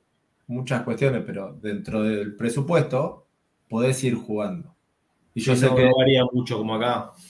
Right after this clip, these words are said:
Speaker 1: que en un año yo sé que voy a tener más o menos el mismo presupuesto. Que ahí no
Speaker 2: Mirá.
Speaker 1: lo teníamos.
Speaker 2: Mirá, le digo a la gente que nos mira de, que está fuera de Argentina, para que vean lo que está, lo que está diciendo Juan y lo que estoy diciendo yo ahora mismo.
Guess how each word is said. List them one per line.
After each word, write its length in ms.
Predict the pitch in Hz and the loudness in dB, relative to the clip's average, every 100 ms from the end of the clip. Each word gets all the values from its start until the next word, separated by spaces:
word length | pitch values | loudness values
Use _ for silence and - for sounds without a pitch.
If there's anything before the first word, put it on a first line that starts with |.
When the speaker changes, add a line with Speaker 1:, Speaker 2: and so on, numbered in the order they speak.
| - _ | -20 _
Speaker 1:
que 100 | 123 | 2
en 80 | 135 | 4
un 140 | 160 | 8
año 320 | 170 151 135 | 8 8 4
yo 180 | 135 143 | 2 0
sé 200 | 139 143 | 2 0
que 140 | 127 | 0
voy 240 | 117 120 135 | 0 4 4
a 80 | 120 | 4
tener 200 | 123 127 | 2 0
más 180 | 131 | 2
o 60 | 127 | 2
menos 280 | 135 139 - | 2 0 -2
el 80 | 113 | -2
mismo 280 | 131 127 107 | -2 -2 -4
presupuesto. 720 | 107 - 107 131 127 - - _ _ _ - - - _ _ _ _ _ _ _ _ _ _ _ _ _ _ _ _ - | -8 -10 -10 -10 -10 -14 -20 _ _ _ -14 -14 -20 _ _ _ _ _ _ _ _ _ _ _ _ _ _ _ _ -18
Que 200 | - 117 | -6 0
ahí 220 | 156 170 190 | 4 4 2
no 100 | 180 | 6
Speaker 2:
Mirá. 120 | 143 | 6
Speaker 1:
lo 60 | |
teníamos. 280 | 151 131 104 - _ _ _ _ _ _ _ _ _ _ - | 6 2 0 -4 _ _ _ _ _ _ _ _ _ _ -2
Speaker 2:
Mirá, 240 | 143 160 | 6 8
le 140 | 147 139 | 8 8
digo 180 | 160 | 8
a 40 | 170 | 8
la 100 | 143 | 8
gente 260 | 165 156 | 4 2
que 80 | 151 | 2
nos 100 | 139 | 2
mira 240 | 139 143 135 | 2 4 4
de, 280 | 123 - - | 4 0 -10
que 80 | 120 | -8
está 160 | 127 131 | -4 -2
fuera 300 | 139 135 113 | 2 2 2
de 60 | |
Argentina, 580 | 107 117 107 107 87 - | 0 -4 -4 -4 -4 -10
para 180 | - 107 | -4 -2
que 120 | 110 | 2
vean 320 | 117 135 143 139 | 4 4 2 -2
lo 120 | 123 | -4
que 80 | 117 | -4
está, 260 | 117 135 - | -2 -2 -2
lo 160 | 123 120 | -4 -4
que 60 | |
está 100 | 123 | 0
diciendo 360 | 139 135 139 135 | 2 2 0 0
Juan 380 | 131 143 185 202 | 2 2 2 0
y 40 | |
lo 120 | 120 110 | -4 -4
que 100 | 110 | -4
estoy 200 | 131 120 | -2 -2
diciendo 280 | 113 123 110 | -2 -4 -4
yo 160 | 123 | -2
ahora 160 | 120 117 | -2 -2
mismo. 380 | 110 95 90 | -4 -8 -16